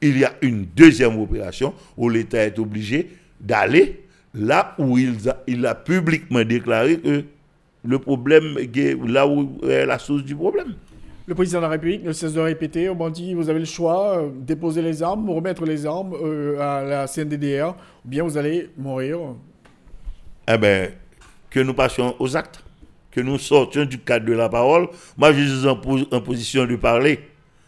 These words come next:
Speaker 1: Le président est en position d'agir.
Speaker 2: Donc, je pensais, hi-, hi-, hier, le président de la République, il a demandé au,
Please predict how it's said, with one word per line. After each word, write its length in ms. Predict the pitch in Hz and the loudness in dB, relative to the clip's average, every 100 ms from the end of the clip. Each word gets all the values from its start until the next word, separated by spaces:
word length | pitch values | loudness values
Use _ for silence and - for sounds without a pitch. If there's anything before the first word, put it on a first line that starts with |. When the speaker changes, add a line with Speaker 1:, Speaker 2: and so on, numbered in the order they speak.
| _ _ _ 123 | _ _ _ -4
Speaker 1:
Le 160 | 120 | 2
président 400 | 113 127 120 123 | 4 2 0 2
est 160 | 123 127 | 2 2
en 80 | 101 | -2
position 420 | 110 104 95 110 | -4 -6 -4 -2
d'agir. 460 | 104 82 90 82 - _ _ - 127 131 113 _ _ _ _ _ _ | -2 -6 -8 -10 -12 _ _ -20 -20 -20 -20 _ _ _ _ _ _
Speaker 2:
Donc, 100 | 143 147 | -20 -18
je 60 | |
pensais, 260 | 147 151 160 156 160 | -16 -16 -14 -16 -12
hi-, 60 | 160 | -12
hi-, 360 | 165 156 156 | -10 -10 -10
hier, 260 | 151 196 185 | -2 0 2
le 140 | 147 | 0
président 240 | 143 156 160 | -4 -6 -4
de 60 | |
la 80 | 147 | -2
République, 340 | 143 139 180 175 | -4 -4 -6 -4
il 40 | |
a 60 | 139 | -6
demandé 420 | 151 175 175 160 | -4 -4 -2 -2
au, 240 | 139 131 | -4 -8